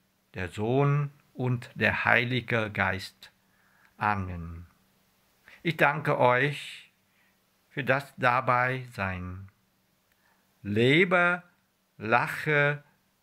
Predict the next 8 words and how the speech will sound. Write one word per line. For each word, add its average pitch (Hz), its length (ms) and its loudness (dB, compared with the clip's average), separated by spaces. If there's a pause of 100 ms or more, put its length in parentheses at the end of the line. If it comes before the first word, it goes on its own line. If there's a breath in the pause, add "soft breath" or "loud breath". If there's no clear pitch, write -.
(120)
liebe 147 880 0 (460)
und 131 340 -4 (120)
lege 135 800 2 (520)
alle 139 420 -2
Sorgen 120 840 -4 (320)
in 117 240 -6
Gottes - 480 -4
Hände. 87 560 -6